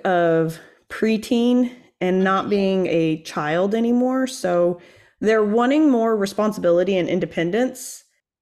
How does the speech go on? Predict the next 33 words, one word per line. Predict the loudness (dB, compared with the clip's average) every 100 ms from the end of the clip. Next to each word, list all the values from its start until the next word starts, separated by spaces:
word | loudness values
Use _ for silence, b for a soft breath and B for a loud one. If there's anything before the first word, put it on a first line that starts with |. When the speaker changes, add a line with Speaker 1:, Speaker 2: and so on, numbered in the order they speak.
| -18 -18 _ -4
Speaker 1:
But | -4 -2
they | -2 -2 -4 -6
don't | -2 0 2 0 -2
wanna | -2 0 0
have | -4 -6
to | -8
do | -2 -2
the | -2
things | -2 -4 -2
that | -4 -8 -8
earn | -8 -8 -12
that. | -14 -16 _
So | -14 -2 2 4 4
it's | 0 -2 -10
finding | -4 -2 -2 -2
Speaker 2:
Yeah. | -4
Speaker 1:
that | -6 -6 -6
balance | -6 -4 -4 -4 -4
of | -2
it. | -2 -2 -6 -20 B B B B B B B B -2
And | 0 0 -2
I | -2
don't | 0 2
know. | 2 0
I | 0
mean, | 0 0
I | 0
used | 0 0 -2 -2
to | -2
have | 0 0 -2 -4
the | -2 -2 -2 -2
outlook | -2 0 2 0 0 -6 -10
that | -6 -4 -4 -4 -6 -12